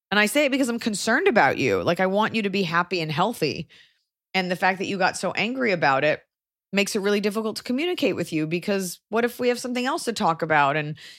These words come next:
it's, friendship's not just a one-way street. It's also not my job to just be okay with everything that you do. Friends can call stuff, pe-, put people out on that. She may not be at a place where she wants to hear that. It takes a big person to, like, reflect and self-analyze.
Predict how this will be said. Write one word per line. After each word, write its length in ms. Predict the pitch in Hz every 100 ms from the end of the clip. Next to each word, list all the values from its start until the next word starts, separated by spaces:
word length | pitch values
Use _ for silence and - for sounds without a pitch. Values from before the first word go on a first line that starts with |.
| _
it's, 160 | - 190 190
friendship's 360 | 233 226 233 202
not 160 | 196
just 180 | 190 202
a 60 | 196
one-way 320 | 185 185 170
street. 260 | - 269 220
It's 100 | 214
also 280 | 240 226
not 220 | 196 180 175
my 100 | 180
job 260 | 180 170
to 60 | 175
just 320 | 165 170 -
be 160 | 175 180
okay 360 | 165 - 185 175
with 160 | 170
everything 460 | - 165 170 165 165
that 100 | 143
you 140 | 143
do. 440 | 131 202 104 - - _ _ _ _ _ _ _ _ -
Friends 240 | 165 170 160
can 140 | 180
call 200 | 160 165
stuff, 300 | - 170 -
pe-, 100 | -
put 160 | 170 156
people 220 | 180 170
out 140 | 185
on 100 | 165
that. 180 | 156 - - _
She 160 | - 269
may 100 | 302
not 220 | 330 -
be 180 | 220 269
at 60 | 202
a 60 |
place 420 | - 175 131 151
where 120 | - 165
she 300 | - 185 165
wants 460 | 135 147 190 -
to 100 | 185
hear 240 | 175 226 214
that. 280 | 98 - _ _ _
It 120 | - -
takes 240 | 349 403
a 80 | 294
big 300 | 202 226 -
person 420 | 170 175 147 139
to, 120 | 165
like, 200 | 147 135
reflect 600 | 165 165 - 151 147 -
and 120 | 151 143
self-analyze. 800 | 135 139 135 135 131 69 -